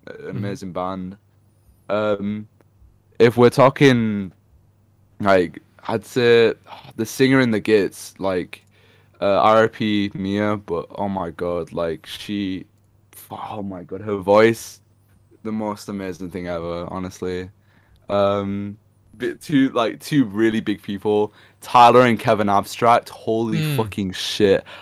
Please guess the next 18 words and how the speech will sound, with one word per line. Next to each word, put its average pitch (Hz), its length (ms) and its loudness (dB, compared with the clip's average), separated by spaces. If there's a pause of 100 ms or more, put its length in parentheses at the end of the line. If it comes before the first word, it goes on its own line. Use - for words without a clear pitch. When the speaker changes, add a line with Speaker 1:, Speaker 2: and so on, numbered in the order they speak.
Speaker 1:
I 117 180 6
would 107 360 0
die 110 500 8
if, 113 160 -4 (200)
I 127 140 6
would 156 220 4
die 123 200 6
Speaker 2:
<laughs> 113 120 0
Speaker 1:
happy 107 300 -2
if 101 100 -8
I 104 100 -2
could 98 280 -12
get 104 240 -4
even, 104 320 -8
like, 87 260 -10
a 107 80 -6
production 98 640 -6
from 90 360 -10